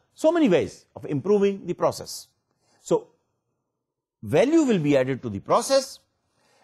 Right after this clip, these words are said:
and once the value is added to the process, value will be added to the product which the customer will receive.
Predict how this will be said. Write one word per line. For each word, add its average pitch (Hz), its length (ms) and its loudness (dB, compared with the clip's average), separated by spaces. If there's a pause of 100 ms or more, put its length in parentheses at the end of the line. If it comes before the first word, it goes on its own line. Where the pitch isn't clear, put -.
(100)
and 151 260 2
once 277 300 0
the 202 260 0
value 180 540 4
is 202 200 0
added 208 360 -2
to 185 100 2
the 135 120 0
process, 240 640 0 (1600)
value 175 340 2
will 160 120 0
be 139 200 -4
added 135 320 -2
to 131 60 -10
the 110 100 -6
product 147 520 -2
which 107 200 -8
the 107 100 -10
customer 107 420 -8
will 92 160 -8
receive. 208 340 -12